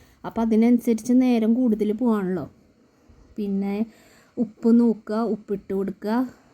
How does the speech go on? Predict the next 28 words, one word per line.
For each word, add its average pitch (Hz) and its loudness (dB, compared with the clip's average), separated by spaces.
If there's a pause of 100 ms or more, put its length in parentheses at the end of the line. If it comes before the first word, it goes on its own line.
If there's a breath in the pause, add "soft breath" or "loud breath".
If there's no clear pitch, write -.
(140 loud breath)
നാളികേരം, 262 2
ആ, 262 -2 (200)
ആ, 240 0
ഒഴിക്കണ, 240 0
അരച്ചൊഴിക്കുന്നതിന് 240 0
മുമ്പ് 247 4 (480 soft breath)
പുളി 247 4
കുറവാണെന്ന് 240 0
വെച്ചാൽ 240 -2
ഒരു 233 -2 (120)
ചെറിയ 247 2
പീസും 254 2
കൂടി 226 2
ആക്കിയിട്ട്, 240 -2
ആ, 220 0
മാങ്ങ 220 2 (100)
കട്ട് 254 -2
ചെയ്ത് 190 -2
ഇട്ടോ 190 -6
കേട്ടോ. 170 -6 (540 soft breath)
അതിന് 247 4
ശേഷം 285 0
നാളികേരം 220 2
ഒഴിച്ച് 220 2
കൊടുത്താൽ 214 -4
മതി. 196 -2
നാളികേരം 240 2
ഒഴിച്ചൊന്ന്, 254 4